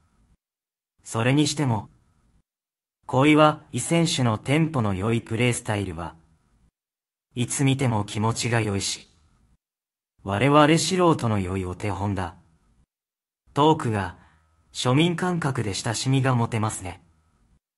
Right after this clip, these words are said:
応援してますので頑張ってください。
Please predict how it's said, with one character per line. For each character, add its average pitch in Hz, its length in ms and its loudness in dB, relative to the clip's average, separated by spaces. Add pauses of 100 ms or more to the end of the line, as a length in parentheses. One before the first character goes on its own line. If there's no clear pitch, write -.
(460)
応 127 240 2
援 147 160 2
し - 80 -6
て 139 220 0
ま 147 120 4
す 147 140 -4
の 123 140 0
で 104 260 -6
頑 117 280 0
張 151 80 2
っ 156 100 -4
て 120 100 -2
く 117 80 -6
だ 95 140 -8
さ 98 160 -8
い。 87 100 -16